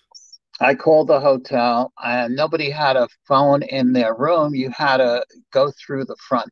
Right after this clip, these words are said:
desk. So I called the front desk and it sounded like a London gentleman. And I said, "Can you please, uh, tell Sid that I'm going to be late?" And he said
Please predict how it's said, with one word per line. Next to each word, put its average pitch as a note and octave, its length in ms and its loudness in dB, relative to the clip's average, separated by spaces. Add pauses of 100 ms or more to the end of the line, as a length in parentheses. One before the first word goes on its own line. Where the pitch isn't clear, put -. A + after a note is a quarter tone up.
(160)
desk. - 380 -8 (540)
So B2 220 2
I B2 80 2
called D3 320 0
the C#3 80 -4
front C3 400 -4
desk A#2+ 360 -2
and B2 100 -4
it G#2+ 120 -10
sounded B2+ 400 -6
like B2 240 -2
a B2+ 60 0
London B2+ 480 -2
gentleman. A2+ 580 -4 (380)
And B2 260 2
I A#2 140 0
said, B2+ 340 2
"Can D3+ 140 -12
you D3+ 140 -8 (100)
please, C3+ 560 -4
uh, B2 280 2 (560)
tell D3 320 4
Sid E3 600 0
that C3 220 -4
I'm C#3+ 240 -6
going C3+ 440 -2 (120)
to B2 340 -6 (140)
be A2 420 -6 (140)
late?" G2 580 -4 (640)
And A2+ 200 0
he A#2 160 0
said E3 320 2